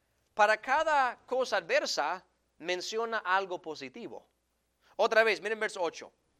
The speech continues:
"Estando atribulados en todo,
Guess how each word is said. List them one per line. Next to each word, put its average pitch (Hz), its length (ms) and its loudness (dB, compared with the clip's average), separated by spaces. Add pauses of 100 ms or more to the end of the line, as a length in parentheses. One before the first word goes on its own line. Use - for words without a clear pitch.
(880)
"Estando 254 520 2
atribulados 226 480 4
en 180 140 -8
todo, 160 480 0